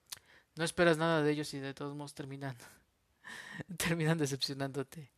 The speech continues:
Y con esto terminaba este Gauntlet Match y llegaba a un combate el cual tenía mucho hype por los nombres involucrados. Dos de mis favoritos, Seth Rollins y Cesaro.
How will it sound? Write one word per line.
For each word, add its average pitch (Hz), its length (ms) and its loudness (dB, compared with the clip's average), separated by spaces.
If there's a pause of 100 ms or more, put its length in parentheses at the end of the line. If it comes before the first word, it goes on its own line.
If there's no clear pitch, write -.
(680)
Y 196 580 0 (180)
con 147 180 -2
esto 151 220 -4
terminaba 147 600 2
este 147 240 4
Gauntlet 147 360 -2
Match 170 400 -4
y 190 460 -4
llegaba 156 440 6
a 170 60 4
un 170 140 -2
combate 175 460 0
el 175 120 4
cual 170 240 2
tenía 170 220 -4
mucho 165 280 -4
hype 151 460 6
por 151 200 -4
los 139 140 -2
nombres 147 380 -2
involucrados. 135 800 0 (1040)
Dos 165 260 12
de 175 80 6
mis 156 160 0
favoritos, 135 840 0 (120)
Seth 143 360 8
Rollins 165 640 6 (120)
y 143 140 -4
Cesaro. 139 640 8